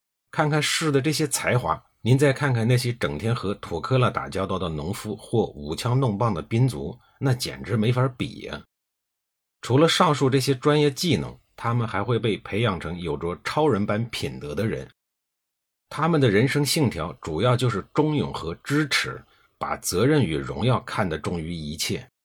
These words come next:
在危难的时候，他们不惜用生命做孤注来抵抗无可奈何的命运。忠诚、荣耀就是他们的崇敬对象，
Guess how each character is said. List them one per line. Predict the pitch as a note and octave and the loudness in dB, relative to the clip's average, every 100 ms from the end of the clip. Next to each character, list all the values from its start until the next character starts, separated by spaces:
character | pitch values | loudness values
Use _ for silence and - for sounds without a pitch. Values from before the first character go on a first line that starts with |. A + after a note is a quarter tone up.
| _ _ _ _ | _ _ _ _
在 | - A#2+ | -2 0
危 | A2 E3+ | 4 4
难 | F3+ C#3+ | 6 4
的 | G2+ | 4
时 | - D#2 | 0 -4
候， | F2 D#2 | -6 -8
他 | - G#2+ | -6 -2
们 | G2+ | -2
不 | F#2+ A#2 | -2 -2
惜 | - G#2+ | 0 0
用 | A2 | 0
生 | G2+ - C3+ | 0 0 0
命 | C#3+ G#2+ | 2 0
做 | - F2 | -2 -6
孤 | - G#2 G#2 | -4 -2 0
注 | A2 - | -2 -2
来 | D#2+ D#2 - | -6 -6 -8
抵 | D#2 | -10
抗 | C2 - F2 | -6 -6 -4
无 | D2 A#2+ | -2 -4
可 | - | -4
奈 | D2+ F2+ | -6 -6
何 | - D#2+ | -6 -8
的 | D#2+ | -4
命 | F2+ A#2+ D#2+ | 2 2 2
运。 | C#2+ - _ _ _ _ _ _ _ _ | -6 -14 _ _ _ _ _ _ _ _
忠 | F3+ F3 F3 | 2 2 0
诚、 | - D#2 E2+ | -4 -6 -6
荣 | D2+ C2+ | -6 -2
耀 | A2+ C3 E2 | 2 2 0
就 | F2 | -6
是 | D#2 | -6
他 | - E2+ | -6 -6
们 | E2+ | -6
的 | C#2+ | -6
崇 | - - E2+ | -8 -8 -6
敬 | G2+ E2 | -6 -4
对 | F#2 | -2
象， | C#2+ F#2 - | -2 -4 -8